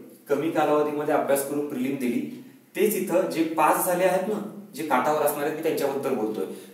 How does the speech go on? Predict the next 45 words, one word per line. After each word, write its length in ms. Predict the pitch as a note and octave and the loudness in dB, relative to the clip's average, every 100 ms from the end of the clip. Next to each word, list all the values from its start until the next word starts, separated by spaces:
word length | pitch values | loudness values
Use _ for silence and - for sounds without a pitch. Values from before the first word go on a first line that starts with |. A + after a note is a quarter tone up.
| - | -2
जे 100 | D3+ | 2
आधीच 320 | - - - | 4 2 0
त्यांनी 220 | F3 E3+ E3+ | -2 -2 -2
इथं 200 | E3+ F3+ | 2 4
अभ्यास 360 | D#3 D#3+ E3 | 4 4 2
केलेला 220 | D#3+ D#3+ | 2 2
आहे 140 | D#3 D#3 | 4 2
आणि 180 | D#3 D#3 | 0 -6
खूप 160 | F3+ | -6
त्यांचे 220 | E3 D#3+ B2+ | -4 -4 0
जास्त 360 | C#3 C#3+ - D#3 | 2 2 -2 -2
मार्क 220 | D3+ D3 | 0 2
आहेत, 200 | B2+ - - - E3+ | 0 -2 -8 -10 -4
ते 80 | |
नक्कीच 280 | D#3+ - G#3+ | -2 -2 2
आधीपासून 400 | F3+ F3 E3+ E3+ E3+ E3+ | 2 2 -2 -4 -6 -8
मेन्सची 480 | C#3+ D3 D3 - F3 | -6 -2 -2 -4 -2
तयारी 200 | C3 C3 | 0 2
करतील. 380 | C3+ A#2+ - - - - - | 2 0 -2 -6 -8 -16 -14
पण 120 | C#3+ C#3 | -10 -6
जे 120 | D#3 | -6
काठावर 460 | D#3 C#3+ E3+ F3+ | 0 2 4 2
आहेत, 240 | F3 F3 E3+ | 2 -2 -2
बाउंड्रीवर 400 | C#3+ D3 F3 F3 | -2 0 2 2
आहेत, 240 | - B2+ - - C#3+ | 2 0 -4 -10 -8
त्यांना 200 | D#3 - | -4 -4
इथं 300 | - A3 G#3+ | 0 2 2
कळालं 300 | G3+ F#3+ G3 | 4 2 0
की 80 | |
मी 80 | G3 F#3+ | -4 -2
पास 300 | D#3+ D#3 - | 2 2 2
झालोय, 280 | C#3+ B2 D3 - - - - | 0 2 0 -2 -8 -12 -8
आता 300 | - D#3+ A3 G#3+ - - | -4 -2 -2 -4 -14 -10
ते 120 | F3+ F#3 | -2 0
ह्या 120 | F3+ F3+ | 0 -2
दोन 300 | E3+ G#3 A#3 | 2 4 6
महिन्यामध्ये 440 | A3 G#3+ G#3 G#3 | 6 4 4 2
मेन्सचा 480 | F#3+ F3 F3 - E3+ | 2 0 0 0 0
अभ्यास 320 | - C3 - | 0 -2 -2
करतील. 340 | G#2+ - - - - - _ _ - | -4 -6 -12 -14 -20 -20 _ _ -12
आणि 180 | B2 B2+ | -8 -6
मेन्सला 420 | C3 D#3+ E3+ F3 | -4 -4 -4 -4
मग 200 | E3+ E3+ E3 | -4 -4 0
परत 280 | E3 E3+ | 0 0
इंग्लिश, 460 | C3 C#3 D3 D3 | -4 -4 -2 -2